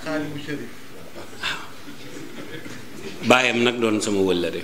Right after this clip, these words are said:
Speaker 2: Baayam doon borom xam-xam bu mag. Tabarak ci yoonu kër maam borom Touba.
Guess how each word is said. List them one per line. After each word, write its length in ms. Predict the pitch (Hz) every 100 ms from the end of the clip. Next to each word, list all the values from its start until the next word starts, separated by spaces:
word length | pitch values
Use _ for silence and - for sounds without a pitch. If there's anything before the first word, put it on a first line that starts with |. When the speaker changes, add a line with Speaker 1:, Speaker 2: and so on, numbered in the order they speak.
| -
Speaker 2:
Baayam 300 | 95 107 120
doon 180 | 117 131
borom 260 | 127 139
xam-xam 460 | 127 117 104 104 95
bu 80 | 98
mag. 160 | 117 143 - - - - - -
Tabarak 360 | - 90 95 95
ci 80 | 107
yoonu 280 | 107 113 113
kër 380 | 110 101 107
maam 220 | 104 101 101
borom 240 | 92 87
Touba. 300 | 90 78 71